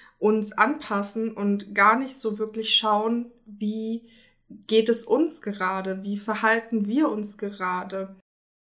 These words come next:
ist die Situation für uns angemessen oder eben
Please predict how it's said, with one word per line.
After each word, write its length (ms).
ist 260
die 60
Situation 680
für 140
uns 180
angemessen 920
oder 300
eben 640